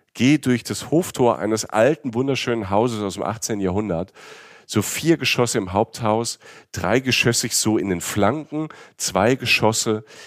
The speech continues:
in einem hohen, spitzen, roten Dach mit einem gelben Giebel, der wie die Sonne im blauen Himmel strahlt. Große Sprossenfenster. Und dann habe ich mich direkt das erste Mal verliebt.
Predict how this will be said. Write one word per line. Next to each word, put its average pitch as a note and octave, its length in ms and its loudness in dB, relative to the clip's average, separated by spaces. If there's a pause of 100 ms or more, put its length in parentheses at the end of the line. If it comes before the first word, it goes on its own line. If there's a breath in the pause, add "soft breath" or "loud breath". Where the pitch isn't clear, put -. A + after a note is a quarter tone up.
(120)
in G#2+ 120 -2
einem F#2 360 2
hohen, C#3+ 680 4
spitzen, - 720 -2
roten G#2+ 600 0
Dach G2 360 -2 (380 soft breath)
mit F#2 140 -4
einem G2 320 -2
gelben B2+ 600 4
Giebel, G2+ 560 0 (760 soft breath)
der A#2 200 4
wie D3+ 100 -2
die D#3 120 0
Sonne B2+ 320 6
im A2+ 100 0
blauen A2+ 300 4
Himmel A2+ 240 2
strahlt. C#2+ 760 -4
Große A2+ 380 -2
Sprossenfenster. A#2+ 1160 -2 (380 soft breath)
Und G2+ 200 -4
dann A2+ 120 4
habe C3+ 140 2
ich B2 120 -6
mich B2 140 -2
direkt G2+ 400 0
das - 120 -4
erste G2 300 -4
Mal F#2 120 0
verliebt. D#2+ 480 -8